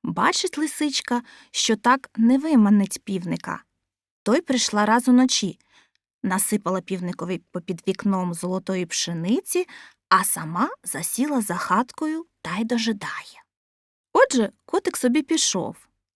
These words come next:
а півник глянув у віконце, коли попід хаткою пшениця розсипана, така хороша,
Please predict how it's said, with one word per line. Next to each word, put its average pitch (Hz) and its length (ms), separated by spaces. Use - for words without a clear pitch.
а 165 120
півник 330 520
глянув 311 460
у 302 40
віконце, 330 600
коли 196 360
попід 190 400
хаткою 330 680
пшениця 233 640
розсипана, 175 720
така 185 400
хороша, 269 960